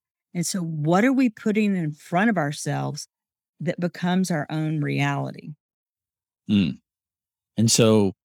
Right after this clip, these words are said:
Speaker 2: you began to go down that road, and tell me about the, the seed and the germination of the Seven Minute Life. When did that happen?
Speaker 1: Happened really in the nineties. Um, so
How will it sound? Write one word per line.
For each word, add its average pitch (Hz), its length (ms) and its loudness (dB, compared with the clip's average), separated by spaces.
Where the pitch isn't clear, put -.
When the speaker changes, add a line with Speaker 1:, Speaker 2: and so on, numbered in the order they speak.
Speaker 2:
you 120 240 2
began 131 320 4
to 156 80 2
go 143 140 4
down 113 200 2
that 120 220 -2
road, 98 540 -4
and 110 640 4
tell 175 240 2
me 247 200 8
about 135 440 2
the, 101 680 0
the 104 140 -2
seed 135 720 6
and 104 100 4
the 98 80 2
germination 98 920 0
of 90 500 -6
the 95 80 -4
Seven 95 400 2
Minute 85 260 0
Life. 78 460 -6
When 127 160 6
did 147 140 6
that 98 180 2
happen? - 460 -10
Speaker 1:
Happened 220 520 4
really 226 480 4
in 175 140 2
the 165 60 2
nineties. 147 640 -2
Um, 147 520 -2
so 156 380 0